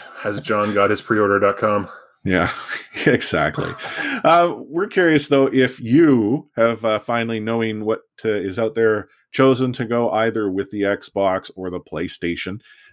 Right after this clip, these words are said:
Speaker 2: Uh, or maybe there are a few of you that are just gonna get both for the sake of getting both. Uh, let us know. Uh, you can, uh, shoot us a note on Twitter. We're at Nerdy Dadcast. You can, uh, reach out to us at, uh, nerdydadcast dot com. We're on Facebook as well,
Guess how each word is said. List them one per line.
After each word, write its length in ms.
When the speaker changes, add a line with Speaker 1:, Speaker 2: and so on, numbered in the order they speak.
Speaker 2:
Uh, 280
or 280
maybe 280
there 140
are 80
a 40
few 200
of 100
you 160
that 140
are 100
just 200
gonna 140
get 220
both 320
for 260
the 120
sake 300
of 120
getting 320
both. 220
Uh, 140
let 180
us 220
know. 300
Uh, 100
you 140
can, 360
uh, 180
shoot 280
us 300
a 260
note 260
on 180
Twitter. 340
We're 220
at 220
Nerdy 260
Dadcast. 720
You 120
can, 360
uh, 120
reach 380
out 260
to 220
us 320
at, 60
uh, 240
nerdydadcast 720
dot 180
com. 240
We're 80
on 80
Facebook 420
as 140
well, 240